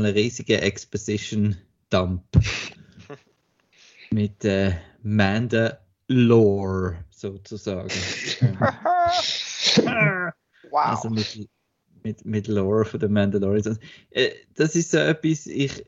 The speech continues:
Speaker 1: ich find's mega cool, aber das ist so etwas, wo mir als Star Wars-Fans nie wirklich bli-, bleibt irgendwie. Ich vergesse es jedes Mal wieder,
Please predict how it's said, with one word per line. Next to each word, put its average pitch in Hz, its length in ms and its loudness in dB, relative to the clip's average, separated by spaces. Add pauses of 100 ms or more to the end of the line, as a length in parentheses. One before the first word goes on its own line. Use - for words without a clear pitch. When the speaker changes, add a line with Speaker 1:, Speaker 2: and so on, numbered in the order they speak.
Speaker 1:
ich 139 80 -6
find's - 300 -6
mega 143 400 -2 (100)
cool, 202 280 2
aber 139 260 0
das 143 120 0
ist 139 120 -6
so 139 80 4
etwas, 139 400 0
wo 127 80 2
mir 131 240 0
als 117 260 0
Star 117 380 2
Wars-Fans 123 480 0
nie 131 180 4
wirklich 131 280 0 (240)
bli-, 120 260 0 (220)
bleibt - 480 0
irgendwie. 131 420 0
Ich 117 100 2
vergesse 131 460 -4
es - 140 -20
jedes 139 420 2
Mal 131 300 0
wieder, 139 320 -2